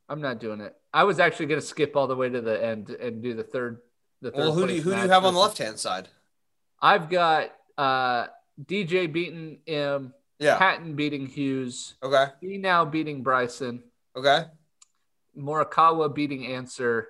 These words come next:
Speaker 2: Okay.
Speaker 1: and that's it.
Speaker 2: All right,
Speaker 1: On
Speaker 2: who
Speaker 1: the
Speaker 2: do you have on the
Speaker 1: right-hand
Speaker 2: right-hand
Speaker 1: side,
Speaker 2: side?
Speaker 1: I have Connors beating Kisner,
Speaker 2: Okay.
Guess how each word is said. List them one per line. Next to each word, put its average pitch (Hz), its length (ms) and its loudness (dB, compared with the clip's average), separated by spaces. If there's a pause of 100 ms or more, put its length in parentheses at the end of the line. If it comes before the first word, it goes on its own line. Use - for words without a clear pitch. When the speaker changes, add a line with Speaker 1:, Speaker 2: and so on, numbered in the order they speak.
Speaker 2:
Okay. 139 340 0 (320)
Speaker 1:
and 117 120 -8
that's 110 260 -8
it. 98 220 -4 (300)
Speaker 2:
All 139 80 6
right, 143 80 10
Speaker 1:
On 143 60 6
Speaker 2:
who 147 60 4
Speaker 1:
the 151 40 2
Speaker 2:
do 160 40 4
you 165 80 8
have 156 80 4
on 156 80 2
the 165 60 2
Speaker 1:
right-hand 170 220 6
Speaker 2:
right-hand 131 200 -2
Speaker 1:
side, 104 260 0
Speaker 2:
side? - 40 -20 (280)
Speaker 1:
I 135 140 2
have 117 680 -2 (680)
Connors 170 500 2
beating 139 300 -4
Kisner, 180 560 -2 (100)
Speaker 2:
Okay. 143 340 4